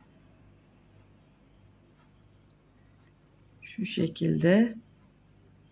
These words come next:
Burada şimdi önemli olan iki tarafını birlikten, birlikte birleştireceğiz.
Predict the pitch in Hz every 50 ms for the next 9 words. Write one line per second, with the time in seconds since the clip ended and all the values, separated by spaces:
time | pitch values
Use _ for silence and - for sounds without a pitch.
0 | - - - - - - - - - - - _ _ _ _ _ _ - 208 220
1 | 226 202 - 208 196 - - 226 214 214 202 202 202 202 202 202 196 196 202 214
2 | 233 254 233 233 233 - - 226 214 185 190 170 185 180 175 165 175 175 165 170
3 | 165 165 165 - 175 170 160 156 151 - - - - - - - 175 165 160 165
4 | 160 - - 160 139 135 131 123 123 127 131 - - - - 131 123 - - -
5 | 127 - - - - - -